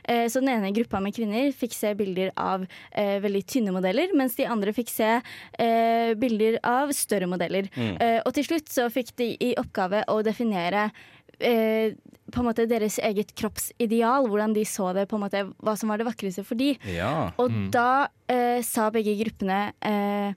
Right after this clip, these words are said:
Speaker 1: at det de hadde sett på bildene, var det vakreste.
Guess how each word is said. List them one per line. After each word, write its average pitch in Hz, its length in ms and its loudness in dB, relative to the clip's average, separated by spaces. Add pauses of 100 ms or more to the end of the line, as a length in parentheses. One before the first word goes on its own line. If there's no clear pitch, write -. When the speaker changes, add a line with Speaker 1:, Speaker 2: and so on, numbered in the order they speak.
(460)
Speaker 1:
at - 340 -6 (280)
det 214 280 0
de 208 180 -2
hadde 214 220 0
sett - 300 -8
på 262 120 -4
bildene, 247 380 0 (420)
var 202 160 2
det 196 80 0
vakreste. 180 420 -6